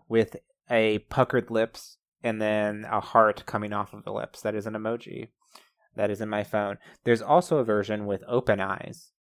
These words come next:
one with closed eyes, then one without the blushing,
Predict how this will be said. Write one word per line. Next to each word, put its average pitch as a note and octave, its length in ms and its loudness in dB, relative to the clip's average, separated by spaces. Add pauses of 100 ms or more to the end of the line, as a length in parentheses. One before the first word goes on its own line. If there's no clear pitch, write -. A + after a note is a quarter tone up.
(100)
one A2 180 -4
with G#2 160 -10
closed D3 440 -2
eyes, - 500 -6 (400)
then G#2+ 180 -2
one G#2+ 380 0 (680)
without G#2 1120 2 (120)
the A2+ 80 0
blushing, G2+ 560 -4